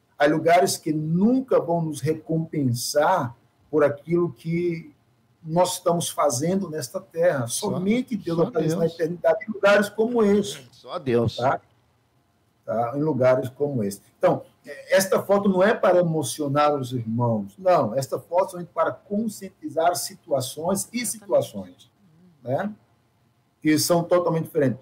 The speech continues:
Speaker 1: O pastor Paulo Roberto sabe muito bem que eu não gosto dessa questão de emoção. <laughs> Eu gosto de tirar foto de lugares bonitos, né? É, pastor Paulo Roberto, eu prefiro
Speaker 2: É.
Speaker 1: que, se
Speaker 2: Sim.
Speaker 1: alguém quer conhecer a obra, que venha ver.
Speaker 2: Sim, sim.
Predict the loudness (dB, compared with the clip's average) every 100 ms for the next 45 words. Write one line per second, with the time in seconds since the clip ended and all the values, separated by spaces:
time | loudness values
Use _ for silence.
0 | _ 0 2 2 2 4 4 4 2 4
1 | 0 0 -2 0 0 -2 -8 -4 -4 -4
2 | -6 -4 -2 0 0 2 2 0 -4 -8
3 | -8 -8 -10 -6 -4 -2 -4 -2 0 2
4 | 0 -6 -12 -14 _ _ _ _ _ _
5 | _ -16 -14 -16 -20 -20 _ _ 0 4
6 | 4 4 2 -2 0 2 4 0 0 -2
7 | 2 2 2 0 0 2 2 0 -4 -4
8 | -2 0 -2 -8 _ _ _ -20 -2 0
9 | 2 -2 -2 -2 0 0 0 -6 -10 -14
10 | -16 -20 -6 -4 -4 -4 -4 -4 -6 _
11 | _ _ 0 0 2 0 0 -2 0 2
12 | 4 6 2 -4 -8 -4 2 2 4 4
13 | 2 -2 _ _ -20 -16 -16 -10 -10 -10